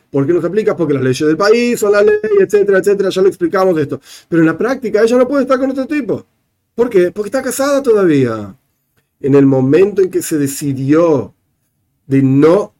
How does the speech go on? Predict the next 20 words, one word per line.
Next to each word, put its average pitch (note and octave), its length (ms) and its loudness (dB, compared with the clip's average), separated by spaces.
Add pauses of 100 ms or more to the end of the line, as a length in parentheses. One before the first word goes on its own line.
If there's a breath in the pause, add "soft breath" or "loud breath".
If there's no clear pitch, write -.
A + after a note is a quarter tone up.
(220)
quiere F#3 340 4
estar D3 340 -4
más E3 320 -2
casada, F#3+ 760 -4 (420)
automáticamente A3+ 800 0
está G3 180 -2
divorciada E3 500 2
para D3 180 -2
las C3+ 60 -2
leyes E3 200 -2
de D3 80 0
Bnei A#2 200 -6
Noach A#3 380 -2 (300)
y F#3 100 -6
ella A3+ 240 -6
puede G#3+ 200 4
estar D#3 500 -2 (160)
con D3+ 320 0
otro C#3 340 -2
hombre, C#3+ 400 -2